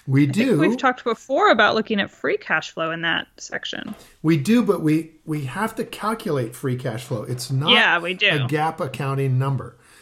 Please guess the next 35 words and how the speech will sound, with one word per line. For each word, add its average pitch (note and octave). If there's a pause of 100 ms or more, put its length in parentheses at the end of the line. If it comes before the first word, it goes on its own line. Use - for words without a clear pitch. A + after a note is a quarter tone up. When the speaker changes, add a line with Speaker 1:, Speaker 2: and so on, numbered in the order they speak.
(120)
Speaker 1:
So C#3+
Speaker 2:
Yeah. -
Speaker 1:
generally F3
accepted E3+
accounting C#3+
principles C3+
don't B2+
look G3
at B2+
free G2+
cash -
flow. - (420)
But -
free C4+
cash A#3+
flow F#3
is C3
really D3
easy. A2 (300)
Free E3+
cash D#3
flow D#3
is C3
simply D3+
the B2
operating D3+
cash A#2+
flow B2 (480)
minus C3 (460)
the B2
purchase E3+
of B2+
property B2
and G#2+
equipment, F#2+